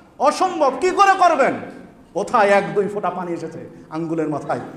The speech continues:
আর অবশিষ্ট রয়ে গেছে সব সাগরের ভিতরে? আল্লাহ রাসূল সাল্লাল্লাহু আলাইহি ওয়াসাল্লাম এই ছোট্ট উদাহরণটা দিয়ে বললেন যে দুনিয়ার তুলনায় আখেরাত হচ্ছে ওই সাগরের পানির মতো, আর যে পানি আঙ্গুলের মাথায় ভিজে এসেছে, এই পানিটা হচ্ছে দুনিয়ার মূল্য। যে হাদিস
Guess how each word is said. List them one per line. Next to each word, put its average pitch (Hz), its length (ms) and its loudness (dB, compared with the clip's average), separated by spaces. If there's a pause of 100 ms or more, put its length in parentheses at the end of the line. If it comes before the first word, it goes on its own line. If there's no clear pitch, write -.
(180)
আর 139 120 -6
অবশিষ্ট 180 520 -6
রয়ে 156 160 0
গেছে 143 180 -6
সব 151 160 -12
সাগরের 139 380 -10
ভিতরে? 120 280 -14
আল্লাহ - 1200 -18
রাসূল 151 140 -12
সাল্লাল্লাহু 143 140 -8
আলাইহি 139 60 -8
ওয়াসাল্লাম - 0 -
এই 127 100 -12
ছোট্ট - 240 -12
উদাহরণটা 156 440 -2
দিয়ে 151 140 -2
বললেন 135 280 -2 (400)
যে 135 80 -10
দুনিয়ার 170 380 0 (100)
তুলনায় 151 320 -2
আখেরাত 143 480 -6
হচ্ছে 135 160 -14
ওই 123 40 -12
সাগরের 131 420 -10 (100)
পানির 135 220 -14
মতো, - 240 -18 (340)
আর 131 80 -12
যে 143 160 -4
পানি 147 240 -2
আঙ্গুলের 147 340 -4
মাথায় 139 340 -8
ভিজে 165 180 -6
এসেছে, 175 380 -8 (280)
এই 143 80 -8
পানিটা 139 320 -10
হচ্ছে 135 180 -14
দুনিয়ার 135 340 -8
মূল্য। - 260 -14 (680)
যে 135 80 -8
হাদিস 156 400 -8